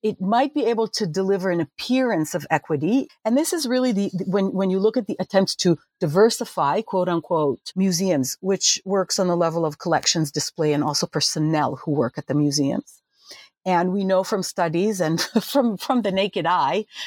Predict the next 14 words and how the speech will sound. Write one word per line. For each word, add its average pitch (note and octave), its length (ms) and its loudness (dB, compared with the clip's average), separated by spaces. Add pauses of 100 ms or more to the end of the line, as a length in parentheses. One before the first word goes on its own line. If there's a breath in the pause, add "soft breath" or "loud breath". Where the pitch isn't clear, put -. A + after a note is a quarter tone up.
(140 loud breath)
that F3+ 340 0
museums G#3 480 0
are G#3 140 2
extremely A#3+ 1080 -2
undiverse. C#3+ 800 -2
They G3 160 2 (100)
are A3+ 320 0
representations E3+ 800 -2
of, D3+ 260 -2
of, D3 280 2 (360 loud breath)
of E3+ 200 2
a E3+ 80 -2
history F#3 680 0
and D#3 360 0